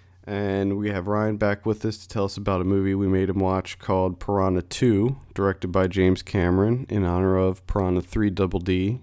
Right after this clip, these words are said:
coming out this week. And finally, we'll be going over our predictions for this week's opening films. But first, let's talk about some of what we've been watching.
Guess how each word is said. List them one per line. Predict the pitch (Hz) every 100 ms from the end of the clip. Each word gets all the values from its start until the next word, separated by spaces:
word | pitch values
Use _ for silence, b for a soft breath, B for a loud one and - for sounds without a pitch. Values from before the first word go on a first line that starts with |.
| -
coming | 90 95
out | 92 87 -
this | 90 -
week. | 101 202 - -
And | 110 113 117 110
finally, | 139 139 135
we'll | 131
be | 127 127 123
going | 117 120 120 120
over | 117 110
our | 110
predictions | 107 107 101 104 - 107 107 -
for | - 104 101 98
this | 90 90
week's | 95 87 90
opening | 87 92 90
films. | - 123 156 180 - b -
But | 113 110 104
first, | 139 139 -
let's | 123 -
talk | - 123 123 117
about | 117 104 107 107
some | - 101
of |
what | 98
we've | 98 98
been | 95
watching. | 92 117 - 196 220